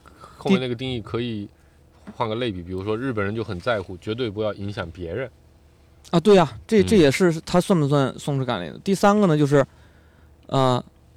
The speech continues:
Speaker 2: 就对于所有事情的预期降低得足够多，
Speaker 1: 嗯。嗯。
Speaker 2: 可以接受任何因为人，人为的或者自然的外部因素导致的
Speaker 1: 嗯。
Speaker 2: 变化。
Speaker 1: 嗯。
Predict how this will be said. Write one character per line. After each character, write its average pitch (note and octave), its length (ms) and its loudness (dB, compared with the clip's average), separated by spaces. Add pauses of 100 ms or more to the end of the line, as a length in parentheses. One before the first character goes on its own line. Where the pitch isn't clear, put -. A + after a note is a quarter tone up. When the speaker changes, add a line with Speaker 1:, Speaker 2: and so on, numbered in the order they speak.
(720)
Speaker 2:
就 D#3 100 -4
对 F#3+ 240 6
于 D#3+ 240 6
所 - 220 2
有 F3 80 6
事 F3 200 0
情 C#3 140 0
的 D3 80 0
预 E3 180 -2
期 E3+ 360 -2 (480)
降 D#3 240 2
低 D#3 120 2
得 D3+ 120 6
足 C3 180 -2
够 D#3 160 2
多， G#2 240 -4 (200)
Speaker 1:
嗯。 F2+ 240 -6
嗯。 F2+ 40 -16
Speaker 2:
可 D#3+ 160 2
以 D#3 80 6
接 F3 180 4
受 F3 140 6
任 G3+ 240 4
何 B2 240 0
因 B2+ 220 0
为 B2+ 180 0
人， B2 300 -4 (260)
人 C3+ 300 2
为 B2+ 180 4
的 C#3 100 4
或 C3+ 160 0
者 B2+ 80 2
自 C#3 200 -2
然 B2 260 -2
的 C#3 180 -2 (120)
外 D3+ 160 2
部 B2+ 100 -2
因 B2+ 160 0
素 B2+ 160 -6
导 B2+ 160 -2
致 C3 160 -6
的 B2 140 -2 (240)
Speaker 1:
嗯。 F#2+ 320 -8 (880)
Speaker 2:
变 A3 260 6
化。 C3+ 220 -2 (400)
Speaker 1:
嗯。 G2 280 -6